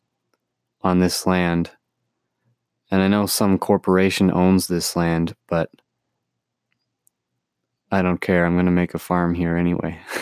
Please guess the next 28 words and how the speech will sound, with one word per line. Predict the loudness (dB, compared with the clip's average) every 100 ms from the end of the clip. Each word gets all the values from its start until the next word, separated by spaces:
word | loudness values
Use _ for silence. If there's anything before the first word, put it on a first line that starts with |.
| 0
<laughs> | 0 -2 _ -20 -20 -20 -20 -20 -20 _ _ _ -6
And | -2
so | 2
they | 4
don't | 4 2 2 2
need | 2 2
loans. | 2 2 2 0 -2 -6 -12 _ _ _ _ _ _ _ _ _ _ _ _ _ _ _ _ _ _ _ _ _ _ _ _ _ _ -2
And | 0
they | 2
can | 0 0
give | 0 0
their | -2
food | -2 0 0
away | 0 0 -2
for, | -2 -4 -4 -8
uh, | -14 -20 -20 _ _ _ _ _ -4
either | -2 -2
free | -2 2 4 6 4
or | 2
a | 0 -2
very | -4 0 0 2
low | 0 0
price, | -2 -2 -2 -4
or | -2
they | -2
can, | 0 0 -2 _ _ _ _ _ _ _ _ _ _ -8
they | 0 0
can | 2 2 2 0